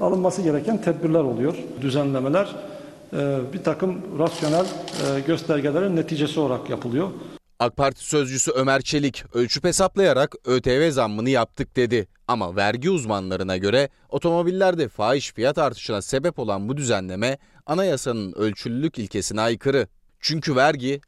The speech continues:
Speaker 2: aracın bedelinin çok üstüne çıktı. Yüz otuz bin liralık aracın Ö T V ve K D V'si yüz kırk altı bin lira.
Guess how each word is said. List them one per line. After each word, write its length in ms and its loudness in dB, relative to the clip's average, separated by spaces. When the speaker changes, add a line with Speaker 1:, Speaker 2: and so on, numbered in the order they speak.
Speaker 2:
aracın 400 0
bedelinin 500 0
çok 280 -2
üstüne 360 -4
çıktı. 460 0
Yüz 140 -4
otuz 320 -2
bin 160 0
liralık 300 0
aracın 480 2
Ö 160 2
T 180 2
V 120 2
ve 120 0
K 260 2
D 140 2
V'si 460 0
yüz 220 -4
kırk 240 -4
altı 280 -2
bin 180 -2
lira. 220 4